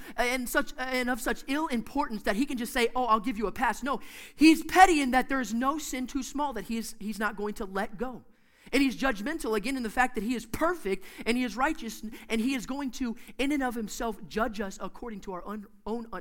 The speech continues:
uh, our unrighteousness. So if God is petty and judgmental, here's a question I'd like us to s-, a-, ask tonight.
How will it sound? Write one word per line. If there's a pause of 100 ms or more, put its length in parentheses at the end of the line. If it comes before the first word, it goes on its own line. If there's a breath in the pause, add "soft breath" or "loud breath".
uh,
our
unrighteousness. (1600 soft breath)
So
if
God
is
petty
and
judgmental, (320)
here's
a
question
I'd
like
us
to
s-,
a-,
ask
tonight.